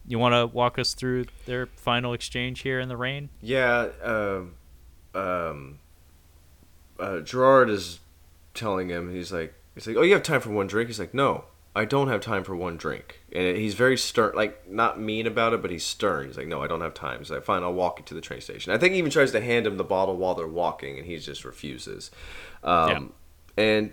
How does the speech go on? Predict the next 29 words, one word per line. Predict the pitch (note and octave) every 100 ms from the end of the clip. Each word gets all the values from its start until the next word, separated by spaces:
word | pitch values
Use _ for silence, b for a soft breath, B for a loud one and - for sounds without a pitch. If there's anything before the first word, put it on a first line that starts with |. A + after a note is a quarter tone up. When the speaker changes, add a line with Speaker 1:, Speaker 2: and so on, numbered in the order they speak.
| -
Speaker 2:
they | C3
have | F#3 A3
this | D#3+ -
really, | G2+ B2 C#3+ C#3+ C3+ B2+ - - - - _ _ - - _ _ _
it, | G#2+ G2 -
it's, | D3 D3 B2 D3+ - - A2+
it's | C#3
so | - E3+ E3+ C#3 - F2
uncharacteristic | B2+ D#3 C#3+ - G#2 G#2 A2 G#2
for | G2+ F2
Withnell. | D#2+ F#2 - F#2+
They | E2+ G#2+
have | C3+ E3+
this | D#3 A#2
really | F#2 A2+ A2+
sweet | G2+ - - G#2 -
moment | D2 F2 D#2 -
between | - F2 D2
the |
two | C#2+ -
of | D2
them, | D2+ D2
and |
it, | D#2 E2+
it's | G2 G#2+ -
kind | C3+ B2+
of | G#2+
implied, | G2+ - F#2+ F2+
like, | E2 D#2+